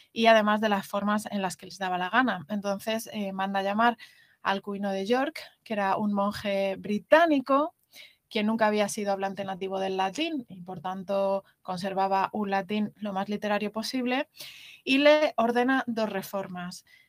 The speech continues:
Em, normativizar el latín y normativizar un tipo de escritura. Y por el año setecientos ochenta y dos, Alcuino de York, eh, monta la Escuela Palatina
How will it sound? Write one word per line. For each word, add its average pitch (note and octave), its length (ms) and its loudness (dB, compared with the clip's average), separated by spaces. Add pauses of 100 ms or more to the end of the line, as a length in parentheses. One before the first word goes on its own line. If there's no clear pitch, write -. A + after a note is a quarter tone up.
(180)
Em, F#3+ 680 -2 (1900)
normativizar A3+ 680 4
el C4+ 100 2
latín D4 540 0
y E4+ 160 4
normativizar D4 840 6
un B3 200 2
tipo A3+ 340 2
de G#3+ 160 -2
escritura. F#3+ 720 -8 (520)
Y A#3+ 120 -2
por A#3+ 160 4
el A#3+ 120 6
año B3 240 4
setecientos A#3+ 520 -4
ochenta B3 360 -2
y - 20 -4
dos, C4+ 320 -2
Alcuino G#3+ 560 -6
de G#3+ 160 -6
York, B3 360 0 (340)
eh, G#3 240 -4
monta A3 640 0
la F#3+ 100 -12
Escuela G#3+ 380 -2
Palatina B3 600 0